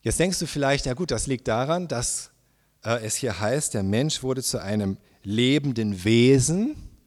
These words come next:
Vielleicht steht in deiner Übersetzung zu einer lebenden Seele. Denn dieses Wort für Wesen, das kann auch Seele bedeuten, das ist im Hebräischen genauso wie im Griechischen ist das Wort für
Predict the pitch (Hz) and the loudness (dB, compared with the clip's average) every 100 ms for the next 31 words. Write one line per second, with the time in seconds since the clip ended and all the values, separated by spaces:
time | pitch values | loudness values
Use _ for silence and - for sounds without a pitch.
0 | _ _ _ _ _ _ - 104 113 - | _ _ _ _ _ _ -12 -8 -8 -8
1 | 110 104 107 120 107 101 113 - 117 107 | -10 -8 -8 -6 -6 -4 -4 -6 -8 -6
2 | 101 98 110 120 107 92 85 90 95 104 | -4 -2 0 0 -2 -4 -4 -2 0 2
3 | 139 214 - - - - - - - _ | 2 0 -6 -20 -20 -20 -20 -20 -20 _
4 | _ _ 92 101 101 98 95 101 120 135 | _ _ -6 -4 -4 -4 -2 2 2 0
5 | 110 87 90 107 123 175 143 - 85 69 | -4 -6 -4 -2 -2 -4 -8 -8 -12 -10
6 | 90 90 104 113 127 131 139 123 143 143 | -6 -2 2 2 2 -2 -2 -2 -2 -4
7 | 110 104 92 95 - 107 131 - 107 101 | -6 -4 -4 -2 -2 0 -2 -2 -4 -2
8 | 107 110 90 98 107 208 147 135 131 117 | -2 -4 -6 -6 -4 -4 -4 -6 -8 -8
9 | 104 104 92 101 101 - 95 | -8 -8 -8 -10 -10 -8 -8